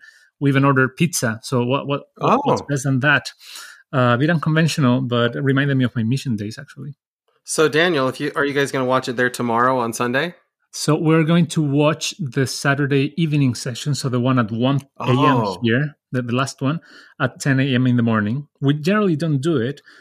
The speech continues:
Speaker 1: but we
Speaker 2: Yeah.
Speaker 1: will do it, uh, to, well, for everybody, anyone that may wanna come, of course, but especially if we have any people that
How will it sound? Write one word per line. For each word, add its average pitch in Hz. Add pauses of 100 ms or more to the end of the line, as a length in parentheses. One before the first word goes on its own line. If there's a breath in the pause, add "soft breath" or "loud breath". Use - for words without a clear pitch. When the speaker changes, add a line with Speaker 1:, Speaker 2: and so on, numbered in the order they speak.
(200 loud breath)
Speaker 1:
but 127
we 139
Speaker 2:
Yeah. 147
Speaker 1:
will 139
do 135
it, 160 (160)
uh, 127 (100)
to, 120
well, 117
for -
everybody, 127
anyone 127
that 117
may 117
wanna 113
come, 127
of 120
course, 135
but 123
especially 127
if -
we 135
have 127
any 127
people 131
that 123